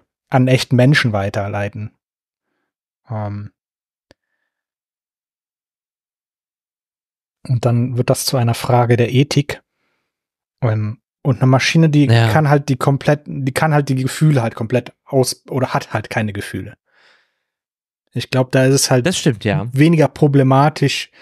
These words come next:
Speaker 1: ähm, E-Mails erstmal einfach zum Beispiel auf,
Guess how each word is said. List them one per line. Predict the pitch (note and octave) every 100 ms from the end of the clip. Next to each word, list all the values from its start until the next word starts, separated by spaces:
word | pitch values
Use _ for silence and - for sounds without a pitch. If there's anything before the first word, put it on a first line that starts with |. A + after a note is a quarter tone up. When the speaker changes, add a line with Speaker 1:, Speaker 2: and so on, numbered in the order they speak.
| _ _ _ _ _ -
Speaker 1:
ähm, | C#3 B2+ B2 A#2+ A#2+
E-Mails | - D3 C#3+ A#2+
erstmal | - C3+ - C3+
einfach | B2+ B2 B2 B2+ B2 - - _ _ _ _ _ _ _ _ _ _ _ _ _ _ _ _ _ _ _
zum | - B2+
Beispiel | B2 A#2+ - A#2 - -
auf, | B2+ B2 -